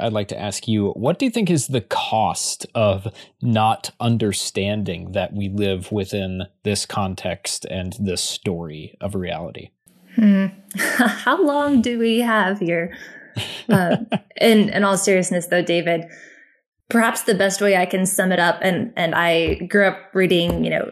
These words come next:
Speaker 2: Narnia and, and, uh, C S Lewis and Tolkien and stuff. So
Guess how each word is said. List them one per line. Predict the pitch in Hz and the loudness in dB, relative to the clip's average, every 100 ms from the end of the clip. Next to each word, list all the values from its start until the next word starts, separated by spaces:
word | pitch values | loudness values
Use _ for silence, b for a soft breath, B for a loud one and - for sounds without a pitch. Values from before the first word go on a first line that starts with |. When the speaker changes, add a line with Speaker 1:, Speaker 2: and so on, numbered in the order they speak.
| - | 2
Speaker 2:
Narnia | 208 202 196 | 4 4 4
and, | 185 175 175 | 2 2 0
and, | 170 170 170 - _ - | 0 -2 -4 -10 _ -6
uh, | 165 - - - - - _ | -2 0 0 -2 -8 -20 _
C | - 196 | 0 2
S | 175 | 4
Lewis | 185 180 | 2 2
and | 170 | 0
Tolkien | 180 170 180 165 | -2 -2 -2 -2
and | 170 | -2
stuff. | 160 - | -2 0
So | 175 | 0